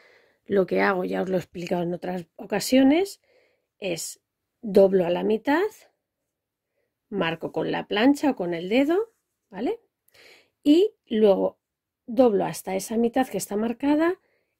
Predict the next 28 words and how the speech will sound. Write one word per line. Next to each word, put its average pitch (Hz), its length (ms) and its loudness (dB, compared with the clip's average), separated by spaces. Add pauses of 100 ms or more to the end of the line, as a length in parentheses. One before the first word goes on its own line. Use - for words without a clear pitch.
este 226 400 -2
hasta 165 280 -8
esa 180 220 -4
mitad 208 300 2
que - 120 -10
está 208 200 -8
marcada 294 520 0 (540)
y 302 240 4
doblo 202 340 4
sobre 185 300 -4
sí 180 180 -6
misma, 208 480 -4 (440)
¿vale? 214 360 -4 (500)
Entonces 240 760 2
aquí 220 340 0
me 208 140 4
quedarían 214 600 4 (120)
de 180 240 0
tres 185 340 -2
si - 260 -4
lo 190 120 2
hubiera 175 280 0
cortado 190 480 -2
de 170 120 -4
doce, 156 400 -12 (320)
¿vale? 202 400 -4 (1300)
Y 269 260 2
coso 320 560 0